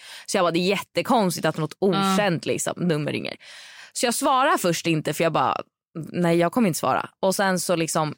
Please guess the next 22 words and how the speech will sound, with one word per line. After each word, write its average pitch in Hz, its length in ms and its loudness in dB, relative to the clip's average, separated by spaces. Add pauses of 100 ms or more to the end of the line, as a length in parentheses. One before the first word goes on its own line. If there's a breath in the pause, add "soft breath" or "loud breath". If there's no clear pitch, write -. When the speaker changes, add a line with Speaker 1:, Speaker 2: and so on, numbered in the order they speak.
(160)
Speaker 1:
eh, 156 520 -2
får 180 260 2
jag 156 120 2
ett 160 120 -4
S 175 160 -2
M 247 80 4
S - 320 -2
och 208 120 2
då 185 220 2
ser - 140 -2
jag 147 60 -2
att - 60 -10
det 147 60 -2
är - 20 2
den 147 100 0
här 151 100 0
tjejen. 147 400 0
Och - 80 0
jag 156 100 2
bara, 143 200 2
"Oh, 156 100 -6
fuck." - 640 -6